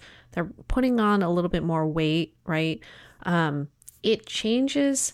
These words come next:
how you feel in your body. Whereas in boys, generally, um, it's a little bit more of a stepwise pattern, right? Like, it's, it kinda goes up a little bit more,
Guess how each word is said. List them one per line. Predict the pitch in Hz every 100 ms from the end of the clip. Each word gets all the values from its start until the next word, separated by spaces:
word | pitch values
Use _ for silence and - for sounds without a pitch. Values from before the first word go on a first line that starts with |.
| -
how | - 190 196
you | 202 202 240
feel | - 220 339 151
in | - 160
your | 156
body. | 151 147 - -
Whereas | 151 180 196 202 190 185
in | 190 190
boys, | 175 175 175 170 - _ _ _ -
generally, | 190 190 156 - 175 170 240 262 240 - _ -
um, | 180 170 165 165
it's | 185 196
a | 196
little | 196
bit | 185 175
more | 165
of | 165
a |
stepwise | 170 - 165 - 180 -
pattern, | - - - -
right? | - - -
Like, | 165 170
it's, | 156 - - -
it | 160 -
kinda | 165 156
goes | 143 156 143
up | 143 147
a |
little | 147 147
bit | -
more, | 143 143 143